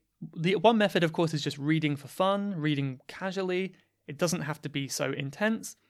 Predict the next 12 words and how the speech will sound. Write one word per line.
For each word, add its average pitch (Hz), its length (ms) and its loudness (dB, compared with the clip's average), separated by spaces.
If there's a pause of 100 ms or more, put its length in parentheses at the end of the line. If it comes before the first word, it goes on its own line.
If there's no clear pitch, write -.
(480)
If 185 160 2
you 170 100 0
want 190 200 2
to 185 60 -4
get 165 200 -2
a 165 40 0
really, 214 460 0
really 180 300 0
good 151 200 0
study 175 380 2
method 143 640 -2
in, 143 340 -4